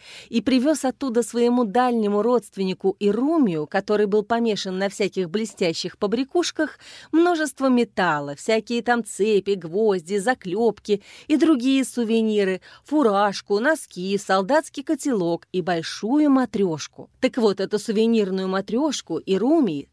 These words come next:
с презрением сразу отверг тогда и выбросил её в кусты за полной ненадобностью,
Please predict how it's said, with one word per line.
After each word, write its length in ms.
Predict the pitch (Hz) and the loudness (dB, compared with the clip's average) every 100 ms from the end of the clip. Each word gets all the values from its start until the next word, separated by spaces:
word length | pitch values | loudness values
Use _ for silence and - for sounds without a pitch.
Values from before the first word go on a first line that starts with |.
| _ | _
с 120 | - | -8
презрением 720 | 247 233 196 254 269 240 214 | 0 0 2 2 2 2 0
сразу 420 | 202 226 233 214 - | 0 0 2 0 -2
отверг 640 | 208 196 180 208 294 - | -4 -4 -4 2 2 2
тогда 480 | - 180 156 170 143 - | -4 -4 -2 -4 -4 -6
и 120 | 202 | -4
выбросил 520 | 202 262 311 311 320 | -2 0 2 2 0
её 380 | 302 269 262 269 | 2 4 4 2
в 80 | 269 | -2
кусты 600 | - 320 - - 185 147 | -4 -4 -2 0 0 -2
за 160 | 165 202 | -2 -2
полной 380 | 202 214 220 247 | 2 2 4 2
ненадобностью, 1000 | 294 320 277 160 151 151 143 - 156 | 4 4 2 0 -6 -10 -12 -12 -14